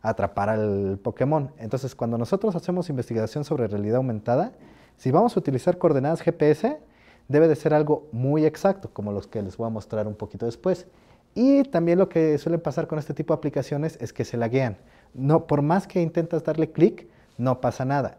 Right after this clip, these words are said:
Entonces, uno de los requisitos para hacer aplicaciones de realidad aumentada es que estas deben de ser hechas en tiempo real. Esto quiere decir que se, que deben de responder lo suficientemente rápido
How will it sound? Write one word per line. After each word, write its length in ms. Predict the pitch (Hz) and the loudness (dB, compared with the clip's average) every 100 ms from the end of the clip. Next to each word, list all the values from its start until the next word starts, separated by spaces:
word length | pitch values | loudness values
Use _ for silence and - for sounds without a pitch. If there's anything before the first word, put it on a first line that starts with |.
| _ | _
Entonces, 540 | 123 120 147 123 - - _ - | -4 0 -2 -2 -8 -16 _ 0
uno 220 | 196 262 | 4 6
de 60 | 226 | 6
los 140 | 139 | 4
requisitos 480 | 139 - 160 156 - | 0 -2 -2 -2 0
para 160 | 131 | -2
hacer 260 | 117 143 147 | -2 0 0
aplicaciones 640 | 135 131 - - 139 131 | 0 -4 -6 -4 -2 -2
de 100 | - | -2
realidad 280 | 107 95 101 | -2 -2 -2
aumentada 580 | 135 156 151 139 147 185 - _ _ - | -2 -4 -2 -2 0 -4 -12 _ _ -6
es 180 | 143 - | -4 0
que 180 | 151 | 0
estas 380 | 147 151 185 185 127 | 0 0 0 -2 -4
deben 280 | 139 139 | -2 0
de 100 | 123 | -2
ser 280 | - 131 127 | -2 -2 -2
hechas 320 | 127 123 139 104 | -2 -4 -6 -8
en 120 | 98 | -6
tiempo 340 | 113 107 120 | -4 -2 0
real. 320 | 123 135 127 - _ _ _ _ | 4 4 2 -6 _ _ _ _
Esto 280 | - 147 160 | -4 -2 0
quiere 180 | 160 156 | 4 4
decir 400 | 139 214 - - _ | 4 0 -2 -12 _
que 140 | - 135 | 0 0
se, 500 | - 123 117 110 101 | 2 2 4 2 0
que 80 | 127 | -2
deben 220 | 156 170 | 0 0
de 80 | 160 | 0
responder 600 | 123 - 120 135 127 - | -2 -4 2 4 4 0
lo 120 | 110 | -8
suficientemente 880 | - 107 110 - 196 175 165 175 139 | -6 -6 -6 -4 0 0 0 0 2
rápido 460 | 143 165 214 330 | 2 2 -2 -2